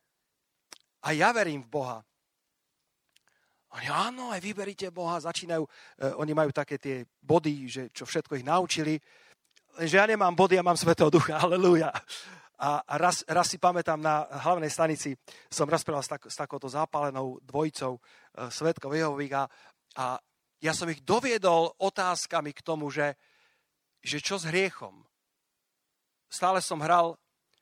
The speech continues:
človeka, ktorý nerozumie, e, ktorý je prvýkrát a som povedal, „Viete, ale ja, ja som zhrešil v živote, ja viem.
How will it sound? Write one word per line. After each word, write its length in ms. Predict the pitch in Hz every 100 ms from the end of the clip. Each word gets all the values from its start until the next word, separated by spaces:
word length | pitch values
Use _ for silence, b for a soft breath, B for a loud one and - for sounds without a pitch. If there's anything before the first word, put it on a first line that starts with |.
| _ _ _ 139 135 - 139 -
človeka, 400 | 160 160 156 147
ktorý 240 | 151 139
nerozumie, 640 | 151 160 143 147 143 139
e, 160 | 135 131
ktorý 320 | - 147 135
je 80 | 127
prvýkrát 480 | 160 151 139 143 139
a 80 | 139
som 160 | 147
povedal, 240 | 156 151 143
„Viete, 320 | 170 - 165
ale 240 | 160 160
ja, 80 | 151 b b b b b -
ja 160 | 165
som 240 | 170 160 139
zhrešil 480 | 131 190 - 135
v 60 | 127
živote, 300 | 131 123 -
ja 100 | 131
viem. 300 | 131 156 175